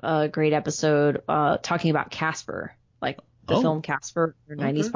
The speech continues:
Speaker 1: podcast. It was really fun. Like, it was just a good listen. So if you like the movie Casper, go listen to that. Get in the
Speaker 2: Cool.
Speaker 1: spooky season.
Speaker 2: I
Speaker 1: Yeah.
Speaker 2: do like Casper. It's a good film.
Speaker 1: It is good.
Speaker 2: Got
Speaker 1: It's a lot
Speaker 2: some
Speaker 1: of fun.
Speaker 2: surprising cameos in there that I won't spoil if you haven't seen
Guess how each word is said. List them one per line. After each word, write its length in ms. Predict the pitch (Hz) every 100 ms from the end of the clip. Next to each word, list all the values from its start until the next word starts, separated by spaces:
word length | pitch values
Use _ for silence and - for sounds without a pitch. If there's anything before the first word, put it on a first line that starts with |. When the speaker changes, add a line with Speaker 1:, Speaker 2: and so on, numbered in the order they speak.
| 175
Speaker 1:
podcast. 260 | 185 190 -
It 40 |
was 140 | 339 285
really 320 | 175 160 143
fun. 460 | - 127 85 185 196
Like, 220 | - 190
it 60 |
was 100 | 214
just 180 | 208 196
a 40 | 160
good 200 | 151 -
listen. 420 | 165 - - -
So 380 | - - - 151 -
if 140 | 180 190
you 140 | 196
like 180 | 208 202
the 80 | 185
movie 220 | 202 170
Casper, 580 | - 156 - 139 135 - _ _
go 100 | 180
listen 240 | 175 - 175
to 60 | 156
that. 280 | 165 165 - _ _
Get 100 | 165 -
in 100 | 151
the 60 |
Speaker 2:
Cool. 60 | 170
Speaker 1:
spooky 220 | 170 180
season. 380 | - 143 165 151 _ _ _ - _ _ _ _ _ -
Speaker 2:
I 100 | -
Speaker 1:
Yeah. 120 | 180
Speaker 2:
do 60 | 135
like 180 | 127 -
Casper. 440 | 127 123 - 87
It's 180 | 92 -
a 20 |
good 160 | 113 110
film. 240 | 117 110 - _ _ _ _ _ _ _ _ _
Speaker 1:
It 140 | 214 196
is 180 | 175 -
good. 260 | 156 - -
Speaker 2:
Got 100 | -
Speaker 1:
It's 140 | 107 -
a 40 |
lot 40 | 143
Speaker 2:
some 60 |
Speaker 1:
of 60 | - - -
fun. 80 | 180 -
Speaker 2:
surprising 580 | - 117 127 123 123 120
cameos 520 | 120 117 113 98 87
in 140 | 87
there 200 | 92 95
that 100 | 92
I 40 | 90
won't 200 | 95 95
spoil 320 | - 107 98
if 100 | -
you 80 | 82
haven't 200 | 85 85
seen 360 | - 98 92